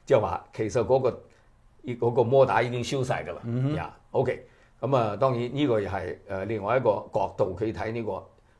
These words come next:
Speaker 1: 要兩個、三個嗰個鐵穹嘅嗰個陣地啦嘛，
Speaker 2: 嗯哼。
Speaker 1: 發上去，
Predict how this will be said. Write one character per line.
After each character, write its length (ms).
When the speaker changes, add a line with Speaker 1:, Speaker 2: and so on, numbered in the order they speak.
Speaker 1:
要 140
兩 340
個、 120
三 360
個 100
嗰 200
個 80
鐵 200
穹 180
嘅 140
嗰 180
個 240
陣 240
地 160
啦 80
嘛， 140
Speaker 2:
嗯 100
哼。 60
Speaker 1:
發 140
上 220
去， 60